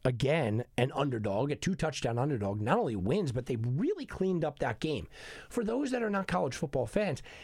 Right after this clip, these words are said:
it wasn't that they just went out there and dominated the game or did anything like that. No, no, no, no. Florida State went out there, and they went out there with a plan, and they switched their starting quarterbacks,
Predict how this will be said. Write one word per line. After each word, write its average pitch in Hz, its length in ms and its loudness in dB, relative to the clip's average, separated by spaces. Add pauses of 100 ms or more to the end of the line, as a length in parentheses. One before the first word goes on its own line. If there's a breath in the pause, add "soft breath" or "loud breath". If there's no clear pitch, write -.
(160 loud breath)
it 165 100 0
wasn't 254 280 2
that 180 140 0
they 143 80 2
just 135 200 2
went 139 140 4
out 135 140 2
there 120 100 2
and 104 100 -2
dominated 113 540 0
the 92 60 0
game 123 340 2
or 101 80 2
did 110 220 0
anything 107 340 0
like 90 160 -2
that. 147 220 0
No, 202 120 2
no, 240 120 0
no, 208 180 2
no. 127 220 -2 (280 loud breath)
Florida 247 380 0
State 226 240 0
went 175 240 2
out 190 260 2
there, - 260 -4 (540 loud breath)
and 175 140 2
they 185 100 2
went 196 200 4
out 214 160 2
there 202 140 2
with 180 180 0
a 151 60 0
plan, 151 520 0 (220 soft breath)
and 156 80 2
they 208 80 0
switched - 360 -4
their 247 120 2
starting 220 340 0
quarterbacks, - 680 -2